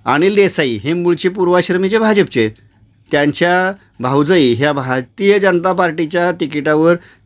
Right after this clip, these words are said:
जिल्हा परिषद कुकुडवाड गटामधून निवडून आलेत आणि ते मात्र तुतारीचा प्रचार करत होते. आता हे झालं इथलं गणित. आता पुढचं गणित असं आहे की भारतीय जनता पार्टीने काय केलं तर भारतीय जनता पार्टीमध्ये असणारे विद्यमान आमदार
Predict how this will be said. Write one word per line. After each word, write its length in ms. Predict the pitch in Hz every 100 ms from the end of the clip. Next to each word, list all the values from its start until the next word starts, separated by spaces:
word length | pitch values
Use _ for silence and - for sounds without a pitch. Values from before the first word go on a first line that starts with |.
| 117
जिल्हा 280 | 123 135 160
परिषद 440 | 165 156 - 165
कुकुडवाड 480 | 151 120 143 156 165
गटामधून 480 | 165 165 170 175 180
निवडून 300 | 185 180 165
आलेत 200 | 120 107 _ _ -
आणि 140 | 147 151
ते 100 | 196
मात्र 280 | 196 175 160
तुतारीचा 460 | 165 127 120 110 151
प्रचार 320 | 151 101 90
करत 260 | - 90 85
होते. 200 | 85 - - _ _ _ _
आता 160 | 131 147
हे 200 | 156 165
झालं 200 | 165 165
इथलं 260 | 170 180 190
गणित. 220 | 202 190 98 _ _ _
आता 180 | - 147
पुढचं 380 | 170 202 175 196
गणित 280 | 196 190 190
असं 240 | 175 175
आहे 160 | 160 156 - _ _ -
की 100 | 185
भारतीय 380 | 170 143 135 190
जनता 240 | 196 190
पार्टीने 300 | 190 175 175
काय 160 | 175 160
केलं 260 | 147 135
तर 60 | 147
भारतीय 360 | 151 135 165 180
जनता 300 | 175 151 143
पार्टीमध्ये 600 | 139 127 123 117 131 185 _ _ _
असणारे 600 | 127 139 175 165 131 117
विद्यमान 560 | 123 117 120 165 170 139
आमदार 400 | 120 107 104